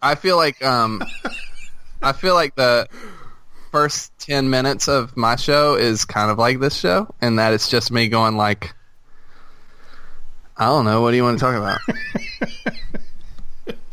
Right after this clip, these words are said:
Speaker 2: Well, maybe you should fill up that time with more topics about Song of Solomon and the
Speaker 1: I
Speaker 2: Garden
Speaker 1: should
Speaker 2: of
Speaker 1: just,
Speaker 2: Eden.
Speaker 1: I should totally just have, like, a Matthew Pierce random <laughs> subject generator and just, like,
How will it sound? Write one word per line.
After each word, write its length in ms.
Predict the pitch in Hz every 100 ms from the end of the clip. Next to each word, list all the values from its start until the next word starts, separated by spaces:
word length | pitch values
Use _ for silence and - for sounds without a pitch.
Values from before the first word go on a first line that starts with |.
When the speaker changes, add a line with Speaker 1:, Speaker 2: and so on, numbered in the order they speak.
| - - 254 - - - -
Speaker 2:
Well, 80 | 131
maybe 280 | 139 160 160
you 160 | 156
should 240 | 156 139 131
fill 220 | 160 147
up 140 | 135
that 180 | 139 127
time 260 | 143 135 123
with 140 | 110
more 300 | 117 117 117
topics 500 | 117 117 110 113 -
about 340 | 104 107 101 -
Song 280 | 113 113
of 80 | 107
Solomon 720 | - 113 131 110 98 95 95
and 200 | 101 98
the 60 | 104
Speaker 1:
I 80 | 175
Speaker 2:
Garden 100 | 117
Speaker 1:
should 160 | 233 98
Speaker 2:
of 40 |
Speaker 1:
just, 220 | 196 127 104
Speaker 2:
Eden. 240 | 104 110 - - - -
Speaker 1:
I 120 | 180
should 240 | - 202
totally 280 | 185 196 202
just 220 | 170 170
have, 220 | 202 156 156
like, 180 | 156
a 80 | 160
Matthew 400 | 143 143 143 143
Pierce 500 | 139 143 135 127 -
random 600 | 135 123 123 123 120 117 - - - -
<laughs> 420 | - - - -
subject 460 | - - 143 131 -
generator 760 | 131 120 120 120 120 113 117 - - - -
and 180 | 131
just, 520 | 127 120 - - - - -
like, 300 | 120 110